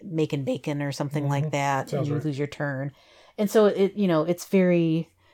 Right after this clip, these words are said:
Speaker 1: like, the, the pig theme is, goes all the way through it, and, uh, it's, it's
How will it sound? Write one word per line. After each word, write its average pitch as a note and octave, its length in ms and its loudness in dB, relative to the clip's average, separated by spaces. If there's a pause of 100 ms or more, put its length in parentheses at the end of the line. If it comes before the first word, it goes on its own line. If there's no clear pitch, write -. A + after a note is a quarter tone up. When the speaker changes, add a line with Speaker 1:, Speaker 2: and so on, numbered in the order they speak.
(160)
Speaker 1:
like, D3+ 340 2
the, E3 140 4
the D#3 160 -2
pig G3+ 340 2
theme G3 320 4
is, C#3+ 400 -4
goes D3 200 -2
all F#3+ 160 6
the F#3 80 2
way F3 120 4
through E3+ 300 -2
it, D3 240 2
and, C#3 500 -6 (600)
uh, C#3 300 -2
it's, - 400 -4
it's - 360 -10